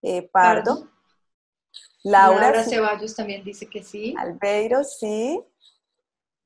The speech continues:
Speaker 1: No lo creo, dice la profe Fay, que ha tenido más de treinta estudiantes y han trabajado maravillosamente.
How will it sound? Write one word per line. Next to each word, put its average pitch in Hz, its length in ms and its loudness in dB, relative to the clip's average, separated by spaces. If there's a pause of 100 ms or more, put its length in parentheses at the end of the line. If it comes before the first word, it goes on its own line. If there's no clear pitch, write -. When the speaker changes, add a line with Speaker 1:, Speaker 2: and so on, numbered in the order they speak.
(580)
Speaker 1:
No 202 180 -2
lo 233 180 2
creo, 247 720 0
dice 220 520 -6
la 220 160 0
profe 196 320 -6
Fay, 226 380 4
que 233 100 -10
ha 214 60 -8
tenido 214 300 -8
más 208 160 -4
de 214 100 -8
treinta 214 280 -8
estudiantes 214 600 -6
y - 20 -8
han 202 100 -12
trabajado 190 480 -6
maravillosamente. 196 1120 -8